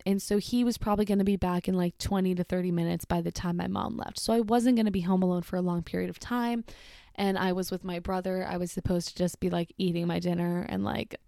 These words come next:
I don't know, doing whatever twelve-year-olds do. I have no idea. Um, so that is kind of the scene that we're, we're vibing in right now. Um, and also, for, like, I would pull full on, like,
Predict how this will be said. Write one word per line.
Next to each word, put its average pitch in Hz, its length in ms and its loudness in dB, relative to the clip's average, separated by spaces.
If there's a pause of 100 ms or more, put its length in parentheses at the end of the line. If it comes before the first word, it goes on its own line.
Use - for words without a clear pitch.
(160)
I 170 80 0
don't 170 140 -2
know, 196 240 0
doing 175 340 2
whatever 170 320 -2
twelve-year-olds 190 540 0
do. 233 180 2
I 196 60 2
have 180 140 2
no 175 160 2
idea. - 240 -6 (640)
Um, 185 420 4
so 190 520 6
that 202 380 4
is 214 120 0
kind 190 300 4
of 180 200 6
the 190 140 2
scene 175 400 0
that 123 140 -2
we're, 170 280 0 (180)
we're 185 280 0 (680)
vibing 170 440 0
in - 120 -4
right 180 200 0
now. - 260 -4 (500)
Um, 185 400 2 (140)
and 214 340 2 (260)
also, 247 380 2
for, - 140 -4
like, 226 220 4
I 262 300 2
would 302 240 2
pull 208 420 2
full 220 600 0
on, 190 320 0
like, 180 280 -4